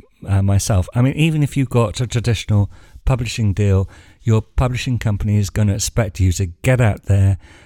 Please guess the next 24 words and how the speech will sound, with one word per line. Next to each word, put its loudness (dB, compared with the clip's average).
and 2
make 0
some 2
sales, 0
sell 0
some -2
books 0
over 2
the -2
counter. 2
That's -6
what -8
agents 0
are 2
looking 0
for. 2
And 2
I 4
thought, -2
"Right, -2
I'm 0
gonna 0
do 2
this." 0